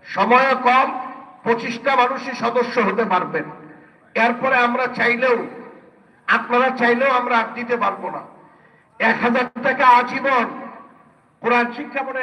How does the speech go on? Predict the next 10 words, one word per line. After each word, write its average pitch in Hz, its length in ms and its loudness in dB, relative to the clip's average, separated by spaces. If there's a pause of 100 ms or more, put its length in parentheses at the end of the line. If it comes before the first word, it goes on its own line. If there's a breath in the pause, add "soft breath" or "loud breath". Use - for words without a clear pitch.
একটা, 226 200 -6 (1200)
ওনার 180 260 -20
হাতে - 240 -20
দিয়ে 180 200 -18
রাখেন। - 220 -20 (2500)
কি 196 180 0
নাম? 160 120 4 (1600 loud breath)
জাকির 269 460 8
হোসেন 247 280 6 (100)
ভাই 247 160 8